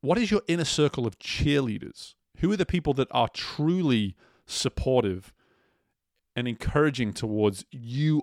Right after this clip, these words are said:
optimizing your journey, your intentions? They have to exist. They have to be around you on a day-to-day basis.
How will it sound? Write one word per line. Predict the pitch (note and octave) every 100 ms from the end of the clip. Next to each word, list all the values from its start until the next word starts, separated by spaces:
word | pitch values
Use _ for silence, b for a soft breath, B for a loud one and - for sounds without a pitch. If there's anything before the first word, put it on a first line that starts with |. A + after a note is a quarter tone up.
| -
optimizing | C3 - C#3 A#2+ A2+ G#2+ A2+ A2 G#2+
your | A2+ A2 G#2+ G#2+ - _ _ _ _ _ _ _ _ _ -
journey, | - C#3 E3 A#2
your | F#2 A2+ C3+ C#3
intentions? | C#3 A2+ - - E3 - A2 F#2 - - - _ _ _ _ _ _ _ _ _ _ _ _ -
They | C3
have | - F3 -
to | D3+
exist. | A#2 G#2+ B2+ -
They | -
have | B2 D#3+ -
to | C#3
be | - D3+ C#3+
around | - A2+ A#2 A#2+ C#3 C#3 A2+
you | A2+
on | G2+
a | G2+
day-to-day | A2+ A2 G#2 G2+
basis. | G2+ G2+ G#2+ - - -